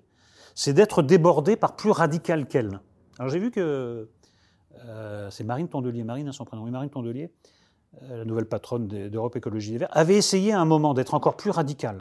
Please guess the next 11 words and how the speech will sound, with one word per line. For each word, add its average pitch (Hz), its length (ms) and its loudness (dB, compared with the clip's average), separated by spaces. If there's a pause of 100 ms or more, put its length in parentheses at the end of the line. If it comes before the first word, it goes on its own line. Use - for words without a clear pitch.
(440)
Et 135 100 0
il 175 40 2
y 185 60 8
a 165 60 8
quelques 196 300 2
figures, 160 600 -2 (640)
euh, 110 1080 -6 (100)
qui, 214 400 -2
euh, 135 560 0
se - 200 -6
spécialisent 175 840 -4